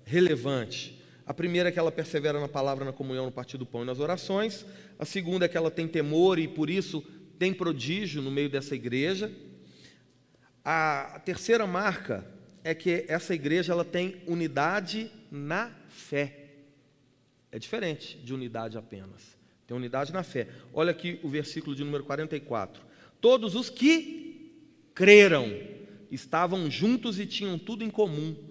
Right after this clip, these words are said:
Irmãos, unidade na fé, você sabe o que que é? É a gente caminhar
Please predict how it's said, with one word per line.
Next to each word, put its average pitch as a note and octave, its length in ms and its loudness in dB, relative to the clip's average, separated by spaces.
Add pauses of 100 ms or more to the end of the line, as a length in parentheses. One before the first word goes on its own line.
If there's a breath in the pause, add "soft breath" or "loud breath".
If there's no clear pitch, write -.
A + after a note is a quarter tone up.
(240 loud breath)
Irmãos, D#3+ 380 -2
unidade E3+ 460 -2
na D#3+ 100 -4
fé, E3 220 -2
você E3 120 -8
sabe D3 220 -6
o - 20 -14
que D3 100 -6
que D3 140 -6
é? - 640 -2 (800 soft breath)
É D#3 160 -4
a D#3 100 0
gente D#3 720 -6
caminhar D3 540 -4